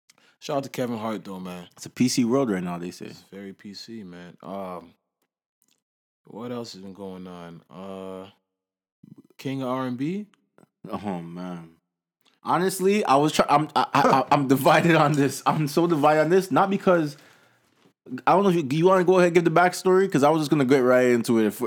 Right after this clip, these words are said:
Speaker 2: but I'm pretty sure people have never heard about it. Could I get some of those while you, while you break down the story? Or these the little, the deli, what,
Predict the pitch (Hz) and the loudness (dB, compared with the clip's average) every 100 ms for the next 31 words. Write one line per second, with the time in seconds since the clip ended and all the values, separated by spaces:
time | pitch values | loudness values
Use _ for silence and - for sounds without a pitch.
0 | 95 117 113 107 120 127 127 139 135 123 | -2 -2 -2 0 0 0 -2 0 2 2
1 | 117 110 104 110 107 110 104 104 120 135 | 2 0 0 2 2 2 2 0 0 -2
2 | 143 165 165 151 160 156 147 147 151 127 | -2 -2 -6 -4 -4 -4 -4 -4 -4 -6
3 | 135 139 135 143 139 135 131 - 147 151 | -4 -2 -2 -4 -4 -6 -6 -4 -2 -2
4 | 220 - - - - - - - - - | -4 -10 -14 -16 -20 -20 -20 -20 -20 -20
5 | - - - - - - - - - - | -20 -20 -20 -20 -14 -12 -14 -18 -18 -16
6 | - 120 139 113 110 139 117 113 110 117 | -10 -4 -4 -2 -2 -2 -4 -6 -6 -4
7 | 139 147 147 | -4 -4 -6